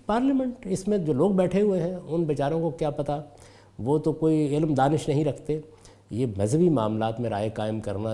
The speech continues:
دین کی تعبیر کرنا، یہ تو بڑا فنی اور علمی کام ہے، یہ بات عام طور پہ کہی جاتی ہے۔ اس سے گویا یہ تاثر دیا جاتا ہے کہ پارلیمنٹ کوئی مجتہد ہوتی ہے یا وہ کوئی مفسر قرآن ہوتی ہے، ایسا نہیں ہے۔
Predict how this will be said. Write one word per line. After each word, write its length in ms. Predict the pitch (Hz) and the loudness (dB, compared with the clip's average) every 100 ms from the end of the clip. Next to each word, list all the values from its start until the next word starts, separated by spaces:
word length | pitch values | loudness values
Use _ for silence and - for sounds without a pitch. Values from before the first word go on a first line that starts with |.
| 95 | 0
دین 220 | 117 156 | 0 2
کی 100 | 156 | -2
تعبیر 360 | 131 104 104 117 | -4 -2 -2 -2
کرنا، 300 | 110 98 107 | -4 -6 -4
یہ 180 | 110 127 165 | -4 -4 -4
تو 60 | |
بڑا 180 | 113 139 | -2 -2
فنی 400 | 113 - 113 180 | -4 -4 0 0
اور 80 | 117 | 0
علمی 280 | 107 208 247 | 0 0 2
کام 260 | 107 92 85 | 0 -2 -6
ہے، 80 | - - - - | -14 -18 -20 0
یہ 80 | 165 | 4
بات 220 | 135 123 | 6 4
عام 160 | 110 107 | 0 -2
طور 100 | 98 | -4
پہ 100 | 95 | -6
کہی 200 | 90 92 | -6 -6
جاتی 320 | 85 - - | -8 -12 -16
ہے۔ 60 | - - - - - - | -18 -20 -20 -20 -20 -6
اس 120 | 175 | -6
سے 160 | - 247 | -2 0
گویا 180 | 208 | 2
یہ 120 | 214 214 214 | 0 -2 -2
تاثر 340 | 180 - 226 | -2 2 2
دیا 220 | 190 147 | 2 2
جاتا 380 | 110 95 95 101 92 | 0 -2 -4 -4 -4
ہے 140 | 160 - - - - | -6 -12 -20 -20 -10
کہ 80 | 139 135 | -8 -4
پارلیمنٹ 500 | 156 190 233 233 226 233 | 0 2 2 2 0 0
کوئی 140 | 220 | 2
مجتہد 480 | 160 185 - 254 180 | 2 2 4 4 4
ہوتی 320 | 113 95 85 | 0 -4 -8
ہے 200 | 71 - _ _ - _ _ - _ _ - | -12 -16 _ _ -20 _ _ -20 _ _ -4
یا 160 | 147 | -2
وہ 200 | 156 202 | 2 0
کوئی 200 | 202 196 | 2 2
مفسر 480 | 151 135 214 - 233 - | 2 2 0 4 6 6
قرآن 240 | 135 117 | 4 2
ہوتی 340 | 92 85 87 82 | 0 -4 -8 -12
ہے، 60 | 92 _ _ - | -14 _ _ -8
ایسا 200 | 131 139 | -6 -4
نہیں 280 | 113 160 | -4 -6
ہے۔ 100 | 82 | -8